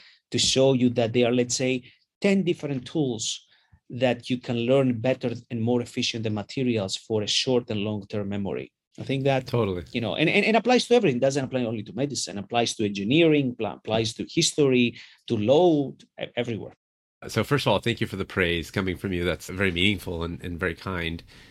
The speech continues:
Speaker 2: Uh, we do have a course I'm gonna send you as a link, uh, on how to teach and learn
Speaker 1: Oh, no,
Speaker 2: that
Speaker 1: cool.
Speaker 2: our team put together. Uh, that does cover some of this, but I want you to, you know, give me feedback, uh, based on what you see when I send it to you,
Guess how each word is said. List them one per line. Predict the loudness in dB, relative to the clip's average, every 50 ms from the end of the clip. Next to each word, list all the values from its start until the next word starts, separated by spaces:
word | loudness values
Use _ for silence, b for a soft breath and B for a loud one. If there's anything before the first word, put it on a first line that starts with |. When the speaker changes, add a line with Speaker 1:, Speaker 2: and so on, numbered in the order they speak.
| B B B
Speaker 2:
Uh, | -4
we | -2 0 2
do | 2 4 4
have | 4 4 4 2 2
a | -2
course | -2 0 0 0 0 0 -2
I'm | -2 -2
gonna | 0 -2 -2
send | -2 -2 -2 -2 -2 0
you | -2 -2 -2 -2 -4
as | -6 -6 -6
a | -4
link, | -4 -4 -4 -4 -6 -8 -12
uh, | -8 -6 -4 -4 -4 -4 -6 -6 -6
on | -8 -6 -4
how | -2 -2 -2
to | -2 -2
teach | -4 -6 -8 -6 -6
and | -6 -6 -6
learn | -6 -6 -6 -6 -8 -6 0
Speaker 1:
Oh, | 2 4 4
no, | 4 2 -4 -6 -2
Speaker 2:
that | 0 0
Speaker 1:
cool. | 0
Speaker 2:
our | 0 -2
team | -4 -4 -4 -4 -4
put | -4 -8 -10
together. | -8 -4 -2 -2 0 2 0 0 -2 -4 -8
Uh, | -4
that | 0 0 2 2
does | 2 0 0
cover | 0 0 0 0 0
some | -2 -2 -2
of | -2
this, | -2 -4 -6 -2
but | 0 0
I | 2
want | 2 2 0 -2 -2
you | 0 0
to, | 0 0 -2 -4
you | -4 -2
know, | -2 0
give | 0 -2 -2 -2
me | -2 -2
feedback, | -2 -2 -2 0 -2 -2 -2 -6 -10 -12 -10 -6
uh, | -4 -4 -4 -4
based | -2 -2 -2 -2 -4
on | -6 -6 -6 -6 -6
what | -6 -6
you | -6 -8
see | -8 -4 -4 -2 -2 -2
when | -4 -6
I | -6 -6
send | -6 -6 -8
it | -6 -6
to | -6 -4
you, | -4 -4 -6